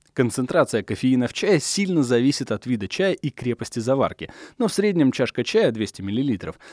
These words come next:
содержит двадцать пять-тридцать пять миллиграммов кофеина, что примерно равняется трети нормы кофеина в той же чашке кофе.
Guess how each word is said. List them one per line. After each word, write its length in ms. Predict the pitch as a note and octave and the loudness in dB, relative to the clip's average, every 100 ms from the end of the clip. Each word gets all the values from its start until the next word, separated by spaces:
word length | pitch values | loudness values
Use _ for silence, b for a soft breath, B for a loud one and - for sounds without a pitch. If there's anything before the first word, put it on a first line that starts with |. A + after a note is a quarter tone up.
| B | B
содержит 480 | - D3 F#3+ F3 B2+ | 2 4 4 2 0
двадцать 400 | C3 C3+ B2+ - | 2 2 2 -2
пять-тридцать 540 | G3+ - C#3 - A#2 | -4 -2 -6 -6 -6
пять 240 | - F3+ D3+ | -2 -2 0
миллиграммов 560 | A#2+ A2 C3+ C3 - | -2 0 0 0 -2
кофеина, 560 | - - B2+ G2 - - _ | -6 -4 -4 -4 -6 -14 _
что 240 | - - | -4 -2
примерно 540 | G2+ A2 A#2+ A2+ G2+ F#2 | -2 0 0 0 -2 -4
равняется 560 | G2 C3+ G#3 F#3+ E3+ D#3 B B | -2 0 0 0 -2 -6 B B
трети 260 | B3 B3 D3+ | -4 -2 2
нормы 340 | C#3 D3+ C#3+ | 4 4 2
кофеина 480 | A#2 G#2+ A#2+ D3+ C#3 | 0 -4 0 2 2
в 60 | - | 2
той 160 | B2+ | 0
же 100 | A2+ | 0
чашке 340 | F#2+ F#2+ - - | -4 -8 -8 -12
кофе. 320 | - D#2 | -8 -8